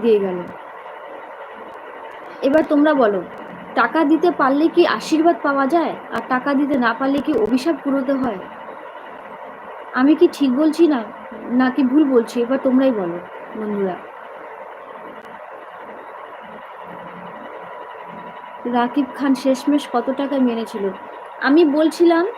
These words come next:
যে আমি আমার শাশুড়ি মার কাছ থেকে দু হাজার টাকা চেয়ে দেবো। কারণ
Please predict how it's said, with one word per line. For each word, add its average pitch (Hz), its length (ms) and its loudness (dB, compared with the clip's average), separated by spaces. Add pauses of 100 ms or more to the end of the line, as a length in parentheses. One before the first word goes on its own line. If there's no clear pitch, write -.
(1120)
যে 262 180 6
আমি 294 320 8
আমার 311 220 6
শাশুড়ি 302 400 2
মার 302 180 6
কাছ 262 280 -2
থেকে 262 240 2
দু 269 160 4
হাজার 277 300 0
টাকা 302 200 2
চেয়ে 269 240 2
দেবো। 220 220 0
কারণ 277 340 2